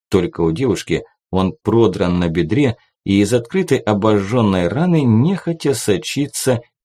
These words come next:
тёмная кровь. "В ванну, быстро!" шепнул Симмонс,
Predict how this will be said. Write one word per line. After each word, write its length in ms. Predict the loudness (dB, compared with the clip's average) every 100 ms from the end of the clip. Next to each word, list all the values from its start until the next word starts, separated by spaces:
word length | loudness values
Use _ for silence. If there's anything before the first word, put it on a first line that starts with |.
| 0
тёмная 520 | 4 4 2 0 -2
кровь. 400 | 0 0 0 -8 -20 _ _ _ _ _ _
"В 200 | -8 -2
ванну, 360 | -2 -2 -8
быстро!" 640 | -10 -2 -2 -2 -4 -4 -6 _ _ -10
шепнул 420 | -4 -4 -2 -6
Симмонс, 480 | -4 0 0 -2